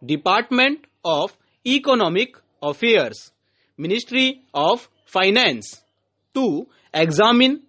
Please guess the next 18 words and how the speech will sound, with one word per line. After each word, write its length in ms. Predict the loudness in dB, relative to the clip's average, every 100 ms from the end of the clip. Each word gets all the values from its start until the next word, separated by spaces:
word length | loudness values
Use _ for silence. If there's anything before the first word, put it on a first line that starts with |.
| _ -4
the 320 | 0 2 0 -6 _ _
report 580 | -6 -2 4 6 4 -2 _ _ _ -2
in 360 | 0 0 -2 _ _ _
the 440 | -8 -4 -2 -4 -8 _ _ -2
light 500 | 0 0 -2 -8 _ _ -10
of 380 | -2 -2 -2 -10 _
the 360 | -6 -4 -4 -6 _ _ -8
views 580 | 0 2 2 0 -10 _ _ _ -10
received 540 | -8 0 2 2 0 -12 _ _
from 440 | 0 0 0 -10 _ _ -14
the 440 | -6 -2 -2 -6 _ _ -4
interested 800 | -2 0 2 0 2 0 0 -4 _ _ _ _
public 520 | 0 0 -2 -6 _ _ _ _ -4
and 380 | -2 -2 -4 -14 _ _ _
to 300 | -2 -2 -2 _ _ _
submit 640 | -4 0 2 2 2 -2 _ _ _ -6
proposals 840 | -4 2 2 4 4 2 -2 -12 _ _ _ _ _ _
to 300 | 2 2 0